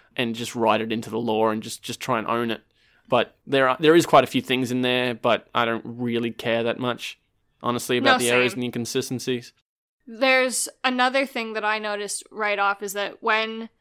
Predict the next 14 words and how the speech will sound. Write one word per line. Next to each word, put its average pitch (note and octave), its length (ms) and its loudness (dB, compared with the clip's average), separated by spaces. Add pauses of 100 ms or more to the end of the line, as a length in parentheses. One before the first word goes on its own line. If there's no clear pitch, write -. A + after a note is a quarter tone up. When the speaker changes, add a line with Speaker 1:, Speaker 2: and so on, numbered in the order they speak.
(240)
Speaker 2:
Luke A#3+ 220 -2
and A#3+ 140 -4
Han A3 340 -2 (240)
go A3+ 240 0
to A3 80 -2
save G#3+ 380 -4
Leia, G3+ 600 0 (160)
immediately B3+ 760 -2
she, A#3+ 480 -4 (160)
she - 240 -8
knows A3+ 640 0 (160)
who B3 220 -4
Luke A3 280 -2
is. A3+ 560 -4